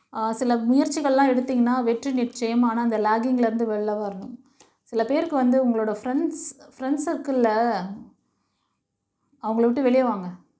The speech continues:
உங்க ஹெல்த்தை பாருங்க. எஸ், எஸ், எஸ். எப்படி,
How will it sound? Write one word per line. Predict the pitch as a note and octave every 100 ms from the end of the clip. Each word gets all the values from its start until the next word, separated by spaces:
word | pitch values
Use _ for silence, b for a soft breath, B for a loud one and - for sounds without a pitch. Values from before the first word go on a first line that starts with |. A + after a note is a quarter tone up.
| _ _
உங்க | - G#3
ஹெல்த்தை | G3+ B3 C4
பாருங்க. | A#3+ G3+ G3 F#3 - _ _ _ _ _ _ _ _ -
எஸ், | G3+ G#3 - - -
எஸ், | A3+ B3 A3 -
எஸ். | B3 C4 B3 -
எப்படி, | A#3 G#3+ - C#4